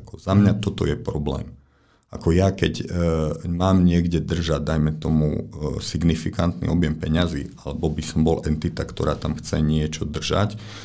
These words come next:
Speaker 1: tak sa potrebujem na to spoľahnúť, že to má nejaké parametre.
Speaker 2: Mhm.
Speaker 1: Tie parametre majú byť nastavené jasne a transparentne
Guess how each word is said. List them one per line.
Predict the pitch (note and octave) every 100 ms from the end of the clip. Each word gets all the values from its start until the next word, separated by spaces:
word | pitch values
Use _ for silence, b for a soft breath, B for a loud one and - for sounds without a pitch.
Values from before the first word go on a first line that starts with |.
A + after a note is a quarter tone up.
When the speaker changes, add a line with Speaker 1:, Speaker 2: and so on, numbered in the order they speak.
| B
Speaker 1:
tak | -
sa | - -
potrebujem | - - G#2 F#2+ D#2+
na |
to | - -
spoľahnúť, | - - E2 E2 D#2
že | D2+
to | D#2
má | D#2+ E2 E2
nejaké | D#2 D2+ - -
parametre. | D2+ C#2+ C#2+ C2+ - A#1+ b b b b
Speaker 2:
Mhm. | A2
Speaker 1:
Tie | A2+
parametre | G#2+ F#2 G#2 B2+ A#2+
majú | F#2+ F#2+ G2+
byť | E2
nastavené | E2+ F2 - F#2 F#2 D#2
jasne | F2 F2+ - D#2
a | -
transparentne | - D2 D2 - C#2+ C#2 D#2 - F#2 -